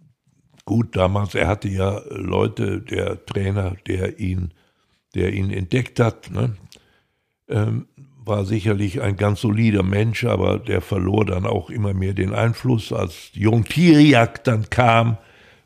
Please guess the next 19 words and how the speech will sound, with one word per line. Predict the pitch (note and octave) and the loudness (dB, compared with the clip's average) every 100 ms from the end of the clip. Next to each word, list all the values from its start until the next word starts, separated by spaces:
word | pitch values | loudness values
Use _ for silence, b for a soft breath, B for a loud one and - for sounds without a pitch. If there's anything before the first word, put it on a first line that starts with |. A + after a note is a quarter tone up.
| - | -6
nicht? | G2+ G#2+ - | -4 -4 -6
Das | F#2 - | -6 -2
war | G2 F#2 | -2 0
ja, | F#2+ E2 b b b - | -2 -4 b b b -10
äh, | G#2+ G2 F#2+ - | -4 -2 -4 -8
aber | - G2+ G2 | -4 -2 -4
ich | - | -4
glaube, | F2+ F2 E2+ | -2 0 0
der, | D#2+ F2 E2 C#2 b b b b _ | 0 0 -2 -6 b b b b _
<clears throat> | - - - - F#2 - - | -20 -10 -8 -8 -10 -10 -4
der | G#2 | -2
war | F#2 F#2+ | 0 0
dann | G2 | 0
auch | A#2+ G2+ | 0 0
nicht | G2 F#2+ | -2 -2
mehr | F2+ F2+ | -2 -2
präsent, | - F2 D#2 F#2 G#2 | -2 -2 0 0 0
als | C#2 G2+ - | -2 -6 -6
die, | - F2 G2 | -6 -6 -8